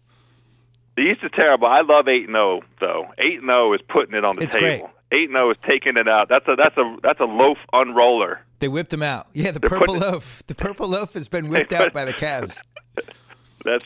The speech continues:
Speaker 1: the, the, they're putting it right on the table. And all this rest they're getting now.
Speaker 2: Yeah.
Speaker 1: Um, while Toronto and Miami play every single game into overtime. But look, here's the, the true testament to greatness,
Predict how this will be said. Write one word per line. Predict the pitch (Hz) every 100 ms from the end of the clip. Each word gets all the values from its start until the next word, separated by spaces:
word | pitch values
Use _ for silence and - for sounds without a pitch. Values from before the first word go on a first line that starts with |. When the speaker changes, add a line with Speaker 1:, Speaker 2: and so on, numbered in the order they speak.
| -
Speaker 1:
the, | 127 113
the, | 117 107 113
they're | 123
putting | - 156 143
it | 123
right | 127
on | 127 117
the |
table. | - 151 131
And | 123 143 135
all | 135 147 170
this | 156 -
rest | 123 139 -
they're | 147
getting | 139 147 143
now. | 143 143 143 _ -
Speaker 2:
Yeah. | 127 127 - -
Speaker 1:
Um, | 113 110 104 104 -
while | 117 107 107 - -
Toronto | 131 123 127 127 120
and | 113
Miami | 107 107 113 120
play | 113 - 117 110
every | 107 113 113
single | 123 143
game | 110 113 113
into | 107 104
overtime. | 104 113 120 127 117 120 - - - -
But | 175
look, | 190 -
here's | - 196 214 -
the, | - -
the | 160
true | - 165
testament | - 143 131 135 123 -
to | 120
greatness, | 120 113 110 101